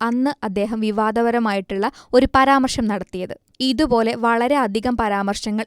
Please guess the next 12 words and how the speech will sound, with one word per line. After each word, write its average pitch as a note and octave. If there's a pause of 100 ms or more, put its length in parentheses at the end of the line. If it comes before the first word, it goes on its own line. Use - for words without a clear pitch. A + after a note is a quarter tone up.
ഈ B3
വ്യക്തി A3+
പലപ്പോഴായി G#3+
സ്ത്രീകൾക്കെതിരെയും G#3
ഒക്കെ D#4+
നടത്തിയിട്ടുണ്ട്. D#4 (200)
ഇങ്ങനെയൊക്കെ D4+
ആണെങ്കിലും G#3+ (140)
പൊതുസമൂഹത്തിൽ A#3+ (120)
സാമൂഹ്യ A#3+
സേവനം G#3+
എന്ന G#3+